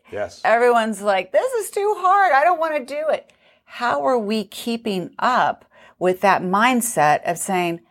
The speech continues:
Speaker 2: "I'm not quitting"?
Speaker 1: I think most people, they set these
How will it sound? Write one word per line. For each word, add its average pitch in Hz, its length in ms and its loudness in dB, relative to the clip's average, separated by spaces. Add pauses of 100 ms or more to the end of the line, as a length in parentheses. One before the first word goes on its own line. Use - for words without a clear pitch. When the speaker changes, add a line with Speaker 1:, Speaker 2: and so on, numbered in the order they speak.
(200)
Speaker 2:
"I'm 226 320 -4
not 202 260 -6
quitting"? - 380 -12 (2250)
Speaker 1:
I 127 120 4
think 156 560 -2 (180)
most 156 360 0
people, 135 520 0 (200)
they 131 160 2
set - 440 0 (320)
these 127 480 -2